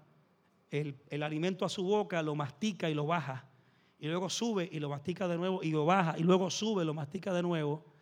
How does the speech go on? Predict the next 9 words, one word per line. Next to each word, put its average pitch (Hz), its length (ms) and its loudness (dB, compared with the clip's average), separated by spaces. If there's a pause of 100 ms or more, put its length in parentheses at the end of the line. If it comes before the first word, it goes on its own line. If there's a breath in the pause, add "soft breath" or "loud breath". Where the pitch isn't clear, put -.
(640 soft breath)
Y 160 140 -4
eso 175 160 -2
se 180 140 0
llama 190 240 0
rumiar. 165 760 -4 (800)
Ese 147 200 -8
es - 100 -6
el 180 100 -6
proceso 180 600 -4